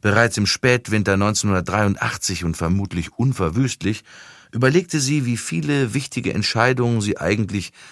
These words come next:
während ihres dreiundsechzigjährigen Lebens getroffen hatte.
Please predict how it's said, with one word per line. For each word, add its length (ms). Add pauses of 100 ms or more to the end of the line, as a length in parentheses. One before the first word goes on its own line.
(140)
während 240
ihres 220
dreiundsechzigjährigen 1120
Lebens 340
getroffen 540
hatte. 200